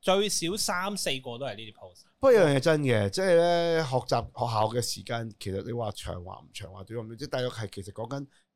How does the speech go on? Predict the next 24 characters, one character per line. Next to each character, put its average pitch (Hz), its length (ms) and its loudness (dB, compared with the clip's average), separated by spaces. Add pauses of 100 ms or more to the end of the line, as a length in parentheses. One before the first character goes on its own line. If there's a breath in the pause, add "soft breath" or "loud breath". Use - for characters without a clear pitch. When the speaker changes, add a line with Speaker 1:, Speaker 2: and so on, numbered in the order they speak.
Speaker 2:
九 110 300 0
個 165 120 4
月 113 140 0
到 85 140 -6
嘅 110 200 -2
啫 107 140 -2
嘛， 95 180 -6
即 127 140 -6
係 120 80 -4
見 95 200 -8
到 90 140 -12
面。 85 260 -14 (520)
噉 190 320 2
如 120 80 2
果 175 680 4
人 117 280 2
生 185 260 0
裏 135 160 4
邊， 123 260 0
譬 101 100 0
如 117 40 2
你 117 160 4
final 160 560 4
year 147 340 -2